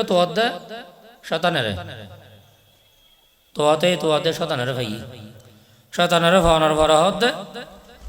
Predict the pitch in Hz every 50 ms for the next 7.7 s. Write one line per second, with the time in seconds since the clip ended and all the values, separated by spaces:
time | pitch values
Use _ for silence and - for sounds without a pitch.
0 | - - - - - - _ - 123 156 175 196 214 214 196 175 175 185 190 214
1 | 170 165 175 170 185 202 202 190 170 160 156 170 165 151 147 170 170 175 170 170
2 | 180 170 175 220 196 170 156 160 160 175 180 190 - 180 170 175 156 131 123 110
3 | 104 95 - - - 113 107 104 104 - - 120 110 110 _ - _ _ _ -
4 | - - _ _ _ _ _ _ _ _ _ _ _ _ _ _ - - - 160
5 | 160 165 175 175 175 160 156 156 156 156 156 170 180 143 135 143 165 196 190 170
6 | 185 185 196 190 190 190 190 202 202 175 165 160 147 151 151 160 180 165 165 185
7 | 180 190 175 190 185 156 160 160 190 170 170 165 147 127